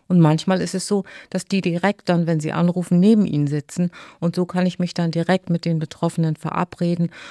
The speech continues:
und manchmal am nächsten Tag schon einen Termin vereinbaren.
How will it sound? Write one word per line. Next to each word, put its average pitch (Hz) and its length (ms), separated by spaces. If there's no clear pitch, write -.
und 175 120
manchmal 160 460
am 165 160
nächsten 165 320
Tag 156 300
schon 160 180
einen 156 180
Termin 156 380
vereinbaren. 131 720